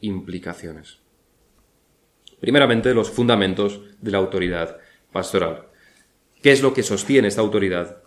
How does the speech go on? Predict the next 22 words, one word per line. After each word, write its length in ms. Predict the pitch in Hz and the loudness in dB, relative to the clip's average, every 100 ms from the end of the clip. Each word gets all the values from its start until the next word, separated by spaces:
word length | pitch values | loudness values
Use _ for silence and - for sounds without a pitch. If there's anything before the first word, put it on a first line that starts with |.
| _ | _
o 100 | 113 | -2
de 140 | 104 | 0
dónde 320 | 107 123 123 120 | 0 0 0 -4
proviene 960 | - - - 113 104 131 110 82 82 - | -6 -12 -2 0 4 4 2 0 -10 -14
esta 440 | - 104 - 92 - | -10 -10 -8 -12 -8
autoridad? 600 | 104 95 95 87 82 - _ _ - - - - | -8 -6 -8 -8 -10 -14 _ _ -20 -20 -20 -12
Si 120 | - | 0
pensamos 400 | 143 139 160 160 | 4 4 4 2
en 60 | 147 | 2
un 100 | 135 | 4
país 240 | 127 123 | 4 4
democrático 580 | 120 113 117 113 113 110 | 4 2 2 2 2 0
como 160 | 110 101 | 0 -2
España, 640 | 98 139 127 101 104 - | 0 2 2 2 -2 -8
básicamente 600 | - 110 113 110 107 107 | -2 -2 0 0 0 0
toda 200 | 107 107 | 0 0
autoridad 600 | 101 98 101 95 113 113 | 2 2 0 0 2 2
es 100 | 104 | 0
conferida 580 | - 101 101 98 95 95 | -4 -6 -2 -2 0 -2
por 220 | - 98 | -2 0
la 160 | 101 98 | 2 2
Constitución. 760 | 107 101 - 101 101 101 90 | 0 -6 -6 -8 -4 0 0